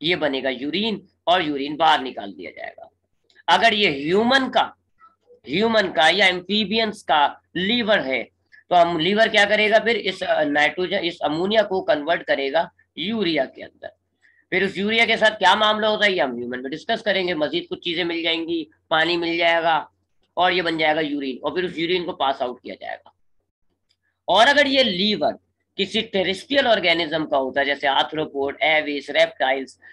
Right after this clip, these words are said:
तो उनके अंदर या तो ये अमोनिया डायरेक्ट यूरिक एसिड में कन्वर्ट हो जाता, यूरिक एसिड, या फिर ये जो अमोनिया यूरिया में कन्वर्ट होता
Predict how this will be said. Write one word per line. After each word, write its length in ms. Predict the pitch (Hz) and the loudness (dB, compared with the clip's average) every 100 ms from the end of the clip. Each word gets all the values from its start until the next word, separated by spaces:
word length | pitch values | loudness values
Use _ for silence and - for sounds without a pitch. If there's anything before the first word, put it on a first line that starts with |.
| - | -10
तो 80 | 180 | -6
उनके 320 | 196 220 233 | 0 0 2
अंदर 280 | 226 214 214 | 2 4 2
या 220 | 180 170 | 4 4
तो 140 | 180 208 | 4 0
ये 140 | 196 | 0
अमोनिया 500 | 202 165 170 180 190 | 2 2 0 -2 0
डायरेक्ट 640 | 190 180 170 180 185 214 180 | 0 2 4 4 2 -2 -2
यूरिक 320 | 196 202 202 | -2 -2 -2
एसिड 300 | 190 190 185 | -2 -2 -8
में 120 | 190 | -6
कन्वर्ट 360 | 175 170 170 170 | -6 -4 -6 -6
हो 60 | |
जाता, 400 | 165 156 151 143 _ _ _ _ _ _ _ - | -4 -4 -4 -12 _ _ _ _ _ _ _ -14
यूरिक 480 | 131 156 156 160 - | -8 -8 -8 -10 -4
एसिड, 400 | 135 131 135 - _ - - 143 | -2 -2 -10 -14 _ -20 -14 0
या 180 | 185 | 2
फिर 160 | 190 190 | 4 0
ये 120 | 185 | -2
जो 380 | 160 170 135 147 | -2 -6 -4 -4
अमोनिया 340 | 151 170 180 | -2 -2 -2
यूरिया 380 | 165 139 147 175 | -2 -4 -6 -4
में 120 | 202 | -2
कन्वर्ट 300 | 220 214 240 | -2 -2 -2
होता 200 | 233 190 | -4 -2